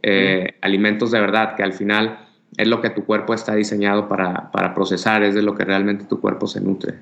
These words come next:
Speaker 1: nuestro cuerpo se nutre, ¿no?
Speaker 2: Claro, claro, interesante. ¿Y tuviste, Edgar, que estudiar algo sobre nutrición? Digamos, porque, eh, por lo que me vas hablando, pues veo que,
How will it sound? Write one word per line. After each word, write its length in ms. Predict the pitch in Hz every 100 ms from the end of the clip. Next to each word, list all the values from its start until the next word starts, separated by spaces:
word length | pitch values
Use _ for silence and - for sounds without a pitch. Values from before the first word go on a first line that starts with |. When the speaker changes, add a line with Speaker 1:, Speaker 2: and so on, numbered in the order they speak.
| -
Speaker 1:
nuestro 360 | 101 98 - -
cuerpo 280 | 110 - -
se 140 | 104
nutre, 260 | 101 - -
¿no? 80 | 110 - - - - _ _ _ _ -
Speaker 2:
Claro, 600 | 127 131 131 131 127 98
claro, 260 | 117 127
interesante. 540 | 107 110 107 120 127 123
¿Y 80 | 110
tuviste, 460 | 127 143 - 175
Edgar, 300 | 185 185 170
que 120 | 143
estudiar 440 | 127 - 120 120 143
algo 320 | 160 170 151
sobre 280 | - 127 110
nutrición? 640 | 107 98 98 - 127 226 - _ _ _ -
Digamos, 440 | 104 113 131 131
porque, 460 | 123 123 120 101 - 101 104 98
eh, 160 | 110 107 -
por 120 | 113
lo 100 | 113
que 80 | 107
me 140 | 104
vas 180 | 113 127
hablando, 400 | 120 127 139 123
pues 220 | 117 98
veo 240 | 113 120
que, 340 | 120 107 92